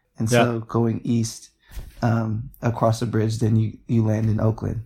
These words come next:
Speaker 1: And so then that's why they call it the East Bay or Oakland, California.
Speaker 2: Okay.
Speaker 1: Yeah.
Speaker 2: Okay, okay, that's interesting. I mean, I don't know if you, if you're aware, but we, we,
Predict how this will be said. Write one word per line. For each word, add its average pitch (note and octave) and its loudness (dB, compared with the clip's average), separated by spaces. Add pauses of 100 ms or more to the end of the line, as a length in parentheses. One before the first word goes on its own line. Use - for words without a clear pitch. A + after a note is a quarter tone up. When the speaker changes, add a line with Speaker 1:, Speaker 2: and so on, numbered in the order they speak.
(120)
Speaker 1:
And G#2+ 0
so - -6
then - -6
that's G2+ -4
why A2 -2
they A2+ -2
call A2+ -2
it A2+ -2
the B2 -2
East A2+ -2
Bay A2+ 0
or A2 -2 (420)
Oakland, G#2+ -4
California. D3 6
Speaker 2:
Okay. A2+ 2 (260)
Speaker 1:
Yeah. A#2 0 (840)
Speaker 2:
Okay, D3 8
okay, A#2 4
that's B2+ 2
interesting. A2+ -2
I - 0
mean, A#2 2
I A#2+ 2
don't C3 4
know C3 2
if B2 -2
you, A#2+ 0
if A2 -6
you're A2+ 4
aware, B2 4
but G#2+ -2 (440)
we, A#2+ 4
we, A#2 0